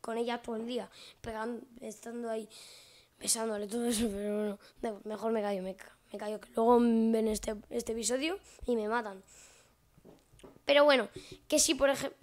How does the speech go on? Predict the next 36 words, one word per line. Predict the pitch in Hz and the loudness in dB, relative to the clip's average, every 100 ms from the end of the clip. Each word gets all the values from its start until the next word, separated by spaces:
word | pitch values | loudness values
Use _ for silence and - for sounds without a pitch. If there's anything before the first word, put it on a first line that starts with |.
| _ | _
que | 262 | -2
sí, | 247 285 240 | 0 0 0
es | 220 254 240 | 0 0 2
lo | 269 262 | 4 6
que, | 254 254 | 4 0
lo | 254 254 | 0 2
que | 247 | 2
pasó | 254 240 277 | 0 2 6
con | 302 277 247 | 6 6 4
el | 233 | 2
short | - 247 262 | 0 0 0
este | - 269 240 226 - - - | 2 4 2 0 -10 -20 -6
del, | 247 240 | -2 -2
del, | 214 214 208 | -4 -8 -6
del | 226 | -4
Me | 226 | 0
pasas | 220 254 262 | 2 0 0
un | 247 233 | 0 0
refresco. | 214 - 214 202 - - _ - - - - _ | -4 -6 -8 -8 -10 -20 _ -20 -20 -20 -20 _
Que | 254 | -2
en | 269 | 0
YouTube | 262 247 285 | 0 -4 0
ten-, | - 302 277 | 4 4 4
tiene | - 277 | 2 2
muchísimas | 262 262 269 277 294 | 4 4 2 4 4
visitas | 269 240 269 330 269 | 4 -2 2 4 4
y | |
en | 247 | 0
TikTok | 233 - 320 - - - - | -2 0 0 -2 -16 -20 -16
solo | - 359 330 | -8 -6 -2
siete. | - 359 302 - _ _ _ _ _ | 0 0 -2 -6 _ _ _ _ _
Ay, | 403 370 403 392 415 440 440 | 2 4 6 6 4 2 -2
estoy | 302 - 254 | -2 -6 -6
llorando. | 226 220 202 196 208 - _ _ _ _ _ - - - | -6 -6 -8 -12 -14 -18 _ _ _ _ _ -20 -20 -4
Pero | 254 | 0
bueno, | 254 208 | 0 -4